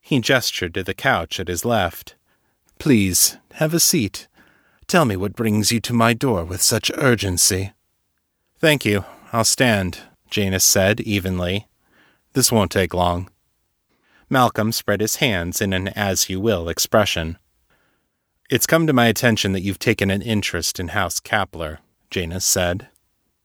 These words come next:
Malcolm shrugged. "In a sense.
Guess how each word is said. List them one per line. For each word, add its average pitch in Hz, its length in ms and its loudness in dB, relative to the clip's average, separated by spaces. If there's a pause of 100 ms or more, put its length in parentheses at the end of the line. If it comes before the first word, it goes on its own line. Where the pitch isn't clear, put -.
(540)
Malcolm 101 380 0
shrugged. 85 520 0 (720)
"In 185 180 6
a 76 40 -4
sense. - 720 0